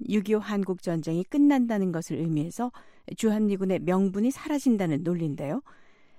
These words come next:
하지만 미국의 군사 전문가들은 주한미군의 법적 근거는 미한 상호 방위 조약이라며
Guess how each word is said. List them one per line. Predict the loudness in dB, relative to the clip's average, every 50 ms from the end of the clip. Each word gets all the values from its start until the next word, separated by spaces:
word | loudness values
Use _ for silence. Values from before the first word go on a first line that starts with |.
| -10 -10 -10 -8
하지만 | -6 -6 0 2 4 6 6 6 4 4
미국의 | 0 0 0 2 2 2
군사 | 2 2 2 2 2 0
전문가들은 | 0 0 0 0 0 -2 -2 -2 -2 -2 -2 -2 -4 -6 -10 -18 -20 -20
주한미군의 | -6 -2 -2 2 2 2 4 4 4 2 2 0 0 0 0 0 -4
법적 | -6 -8 -10 -4 _ 0 0 0 0
근거는 | 0 0 2 2 2 0 0 0 0 -2 -2 -4 -4 -12 _ _ _
미한 | -6 -2 0 0 0 0 0 0 0 0 -2 -4
상호 | -8 -4 -2 0 2 4 2 2 0
방위 | -4 -6 -2 0 2 2 2
조약이라며 | 2 0 -2 -2 -2 -4 -6 -6 -6 -6 -4 -4 -4 -4